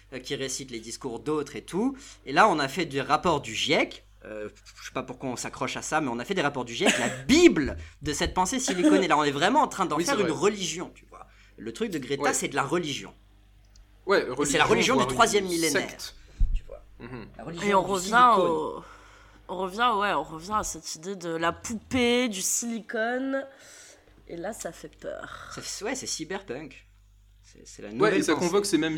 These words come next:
Speaker 2: images de, de, de, de la cabale du cercle de, de manipulateurs. On imagine les gars dans Tintin, là, avec, euh, qui sont habillés, euh, en Ku Klux Klan, là, euh, qui, qui vont dans les souterrains pour faire des réunions secrètes.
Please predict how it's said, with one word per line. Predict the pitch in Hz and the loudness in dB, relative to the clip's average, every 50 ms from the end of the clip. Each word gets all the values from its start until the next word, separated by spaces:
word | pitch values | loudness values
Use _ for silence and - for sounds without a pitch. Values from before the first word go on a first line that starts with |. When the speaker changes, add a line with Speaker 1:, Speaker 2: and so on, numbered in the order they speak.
| 147 143 | -4 -2
Speaker 2:
images | 156 165 175 175 165 139 | -2 0 0 0 -2 -2
de, | 131 139 131 | -4 -4 -4
de, | 131 123 127 127 | -4 -4 -4 -6
de, | 127 120 123 127 123 123 | -6 -6 -4 -2 -2 -2
de | 117 127 123 127 | -4 -4 -6 -4
la | 123 131 127 | -2 -2 -2
cabale | 131 175 156 147 143 151 160 160 151 139 120 110 113 | 0 0 0 2 4 4 4 4 2 0 0 -2 -6
du | 110 117 117 117 117 117 | -10 -12 -12 -12 -10 -8
cercle | 113 - - - 160 151 - - - - 131 120 | -6 -4 0 0 0 -2 -2 -10 -10 -8 -8 -8
de, | 120 120 117 117 110 107 107 | -8 -6 -6 -6 -4 -6 -8
de | 107 107 110 110 107 107 | -8 -8 -8 -8 -8 -6
manipulateurs. | 110 117 123 123 120 - 135 127 117 - - 151 151 156 151 - - - - - | -6 -8 -8 -8 -10 -8 -6 -6 -6 -4 -2 -4 -4 -4 -6 -12 -20 -20 -16 -14
On | 110 117 | -12 -10
imagine | 117 120 120 110 127 135 131 | -8 -8 -8 -8 -8 -8 -6
les | 127 123 | -6 -6
gars | 127 131 131 135 | -2 0 -2 -2
dans | 135 131 117 110 | -2 -4 -6 -8
Tintin, | - - 127 117 - - 139 135 139 135 | -6 -6 -6 -8 -6 -6 -4 -4 -2 -2
là, | 127 127 131 | -2 -2 -2
avec, | 127 110 113 107 - - | -2 -4 -6 -8 -6 -4
euh, | 117 110 107 104 104 104 104 104 104 101 101 101 104 | -2 -2 -2 -2 -2 -4 -4 -2 -2 -2 -2 -2 -4
qui | 101 - 113 107 | -6 -10 -14 -12
sont | - 113 107 | -10 -10 -10
habillés, | 107 107 110 110 117 120 117 | -10 -10 -10 -6 -4 -4 -2
euh, | 113 113 107 104 | -2 -2 -4 -6
en | 110 107 | -8 -12
Ku | - 123 117 | -14 -14 -12
Klux | - 127 117 - - | -12 -12 -12 -12 -12
Klan, | - 143 143 147 143 | -6 -4 -4 -2 -2
là, | 131 127 131 135 131 - - - - _ - | -2 -2 -2 -4 -6 -14 -20 -20 -20 _ -12
euh, | 101 104 104 101 101 | -8 -8 -6 -6 -8
qui, | 101 - - 117 110 | -10 -12 -16 -20 -20
qui | - - - 127 | -18 -16 -10 -10
vont | 127 123 | -8 -6
dans | 131 131 | -4 -4
les | 123 - | -4 -4
souterrains | - - 151 131 - 156 139 131 139 143 147 147 | -4 -6 -10 -2 0 0 2 2 0 0 -2 -2
pour | - 131 - | -6 -10 -6
faire | - 135 131 | -6 -4 -2
des | 131 127 | -2 -2
réunions | 120 131 131 131 127 131 131 131 | 0 0 -2 -2 -2 -4 -6 -6
secrètes. | - 139 135 135 - - 143 139 139 - - - | -4 -6 -6 -6 -4 -4 -4 -4 -4 -6 -10 -16